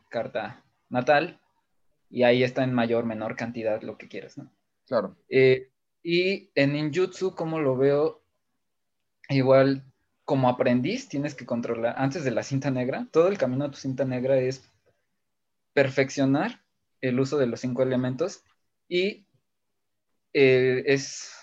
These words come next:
Speaker 1: igual, agua, tierra, aire, fuego, y el último es vacío, y este lo quiero explicar porque voy a cerrar con eso. En el vacío, ¿qué cabe?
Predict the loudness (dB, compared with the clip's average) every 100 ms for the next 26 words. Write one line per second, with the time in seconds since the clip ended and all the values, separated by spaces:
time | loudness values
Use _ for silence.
0 | -12 -4 2 2 2 -10 _ _ -2 0
1 | 2 0 -4 _ _ _ _ _ _ 0
2 | 2 4 0 -4 _ -6 -2 0 -2 -2
3 | 2 2 0 -4 _ -20 -14 0 4 6
4 | 4 2 0 4 2 4 2 2 0 0
5 | 2 2 0 0 -2 -2 -4 2 2 0
6 | -8 _ _ -10 -8 -4 0 0 0 -4
7 | -4 -2 -2 -4 -10 _ -20 _ _ _
8 | _ _ _ _ _ _ _ _ _ _
9 | _ _ _ _ _ _ _ _ _ _
10 | _ _ -2 2 2 2 0 0 -2 -2
11 | -2 -2 -2